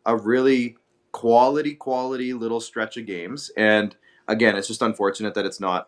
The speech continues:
maybe the full format that we all want. But I heard today that this is just, like, a, almost like a test run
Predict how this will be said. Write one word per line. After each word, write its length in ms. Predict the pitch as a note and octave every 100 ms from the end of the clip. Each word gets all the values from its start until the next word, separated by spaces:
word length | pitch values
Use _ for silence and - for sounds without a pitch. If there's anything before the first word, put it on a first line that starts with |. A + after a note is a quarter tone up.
| G2+
maybe 240 | G2+ G2
the 140 | G2 F#2+
full 280 | - G2 F#2+
format 420 | F#2+ F#2+ F#2 F#2+
that 100 | E2+
we 140 | F2+
all 160 | F2 D#2+
want. 420 | D#2 F2 C#3+ -
But 300 | G#2+ F#2+ - _ _ _ F#2+
I 140 | G#2
heard 320 | G#2+ G#2 F#2+
today 320 | - G2 G2
that 220 | G2 F#2 -
this 180 | G2
is 160 | G#2 F2+
just, 220 | G#2 -
like, 160 | G2+ F#2+
a, 340 | F#2 F2+ F2 _ _ _ _ -
almost 280 | G2+ G#2 -
like 140 | G#2+
a 60 | G2
test 400 | - G2 - -
run 340 | G#2 G2+ G2+